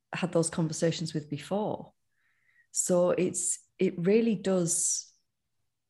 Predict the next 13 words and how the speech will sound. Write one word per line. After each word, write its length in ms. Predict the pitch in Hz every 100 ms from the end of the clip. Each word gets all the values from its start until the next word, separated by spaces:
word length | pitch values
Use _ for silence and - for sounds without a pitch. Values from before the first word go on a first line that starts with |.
| _
open 400 | 180 180 175 170
up 160 | 185 -
something 640 | - 190 185 - 165 160
else 400 | 175 165 - -
entirely. 960 | 151 147 - 160 180 180 156 - - - _ _ - _
And 100 | 165 170
I 40 |
think 360 | 165 202 190 175
it 120 | -
is 220 | 170 170
strongly 400 | - 185 175 156
linked 340 | 160 143 - -
to 480 | 170 156 - 160